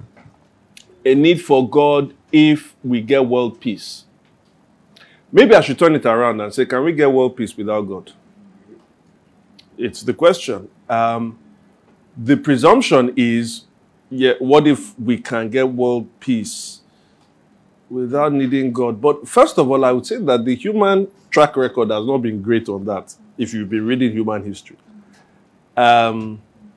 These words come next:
there is no period in human history that we know of, once people started interacting with one another, there is no period where there has never been war. Never. Um,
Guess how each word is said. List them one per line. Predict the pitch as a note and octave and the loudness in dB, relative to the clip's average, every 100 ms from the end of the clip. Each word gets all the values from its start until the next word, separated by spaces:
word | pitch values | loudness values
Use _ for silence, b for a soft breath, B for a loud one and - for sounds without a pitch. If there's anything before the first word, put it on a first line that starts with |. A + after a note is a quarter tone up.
| _ - | _ -12
there | B2 A#2+ E3 D#3+ - | 0 6 6 6 2
is | G#3+ A3+ E3 | 0 2 2
no | E3+ F3 | 4 4
period | E3+ - D#3+ D3+ D3+ C3 | 2 0 2 4 2 2
in | A2+ | -2
human | A2+ C#3+ C#3 B2 | -4 -4 -4 -6
history | B2 A2 - A2+ A2 _ _ _ _ - _ - | -10 -14 -16 -18 -18 _ _ _ _ -20 _ -2
that | B2+ B2+ | 4 4
we | B2+ | 4
know | C#3 F3 D3+ | 4 2 0
of, | G#2+ G2 A2+ _ _ _ _ _ A#2 | -6 -8 -14 _ _ _ _ _ -4
once | B2+ C#3 C#3 | 0 0 -2
people | - C#3+ C#3+ | 0 0 0
started | C3+ C3 B2+ A#2+ | 0 2 2 0
interacting | A2 A2+ A2+ A#2+ - G#2+ | -4 0 2 2 -2 -6
with | A2+ | -4
one | G#2 | -4
another, | G2+ F#2 | -8 -10
there | F#2 A2+ | -4 -4
is | A2+ | -2
no | C3 C#3+ | -2 -2
period | C#3+ A#2+ A2+ A2 | -2 -6 -6 -4
where | A2 | -6
there | G#2 G#2 | -6 -6
has | G#2 | -6
never | A#2 A#2 A#2 | -8 -8 -8
been | G2+ F#2+ G2 | -8 -14 -14
war. | F#2+ - _ _ _ - | -16 -16 _ _ _ -10
Never. | A2+ G2+ F#2 _ _ _ _ _ _ _ _ _ _ b b b _ _ - | -8 -8 -10 _ _ _ _ _ _ _ _ _ _ b b b _ _ 0
Um, | B2+ B2 A#2+ A#2+ | 2 2 0 -6